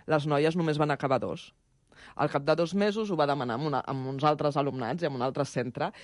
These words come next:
i aleshores en aquí els hi va dir que construïssin un robot que, eh, pogués ajudar, o sigui, la seva funció era donar de menjar a persones que no tenien extremitat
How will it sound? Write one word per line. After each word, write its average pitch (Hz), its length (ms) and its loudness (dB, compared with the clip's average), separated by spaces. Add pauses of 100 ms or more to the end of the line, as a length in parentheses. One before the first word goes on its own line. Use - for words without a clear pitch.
(200)
i 190 100 0
aleshores 202 320 2
en 202 100 0
aquí 208 160 -2
els 202 100 -4
hi 202 80 -2
va 185 100 4
dir 165 100 0
que 165 100 -6
construïssin 190 480 -2 (200)
un 254 100 4
robot 208 480 4 (480)
que, 247 300 2 (120)
eh, 180 260 4 (140)
pogués 196 600 2
ajudar, 240 320 0
o 240 60 -4
sigui, 208 180 0
la 180 80 2
seva 214 520 2
funció 208 600 -2
era 247 240 2 (280)
donar 208 440 4
de 214 180 0
menjar 208 500 0 (420)
a 226 100 2
persones 202 680 -2
que 175 120 0
no 180 120 2
tenien 180 260 2
extremitat 151 720 -2